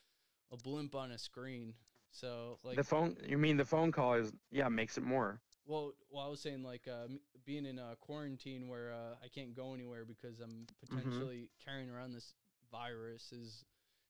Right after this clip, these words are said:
Speaker 1: it's not, <laughs> a fu-, it's not as fu-, it's not a funny meme, but, I mean, I'm still laughing at these, like, some of these memes
Speaker 2: Okay.
Speaker 1: that, that are
Speaker 2: Yeah.
Speaker 1: co-, coming up. I don't know if you've looked at any of them,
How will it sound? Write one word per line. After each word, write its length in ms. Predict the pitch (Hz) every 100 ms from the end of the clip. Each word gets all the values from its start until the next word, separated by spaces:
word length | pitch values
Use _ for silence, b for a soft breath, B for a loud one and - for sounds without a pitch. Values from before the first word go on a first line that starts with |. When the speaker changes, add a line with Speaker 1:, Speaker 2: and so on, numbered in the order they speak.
| 120
Speaker 1:
it's 180 | 120
not, 140 | 139 131
<laughs> 180 | 123 165
a 40 |
fu-, 200 | - 180
it's 260 | - 135 -
not 200 | 151 160
as 180 | 143 -
fu-, 180 | - 98 -
it's 200 | 131 135
not 180 | 143
a 60 | 131
funny 300 | - 143 123
meme, 360 | 117 131 120 117
but, 280 | 120 120 - _ _ _ _ _
I 40 | 131
mean, 160 | 143
I'm 120 | 139
still 260 | 139 185 165
laughing 420 | 139 143 - 127
at 180 | 120 117
these, 260 | 123 120 120
like, 220 | 120 117
some 160 | - 143
of 60 |
these 160 | 127 117
memes 320 | 123 131 113
Speaker 2:
Okay. 0 |
Speaker 1:
that, 200 | 110 113 120
that 120 | 131 117
are 220 | 117 117 _ _ _ _ -
Speaker 2:
Yeah. 100 | 104
Speaker 1:
co-, 120 | 135 - -
coming 240 | 127 123
up. 140 | 123 127
I 60 |
don't 140 | 131 131
know 120 | 123
if 120 | -
you've 180 | 123 117 _ 123
looked 180 | 117 131
at 120 | 123
any 180 | 120 120
of 120 | 117
them, 280 | 123 123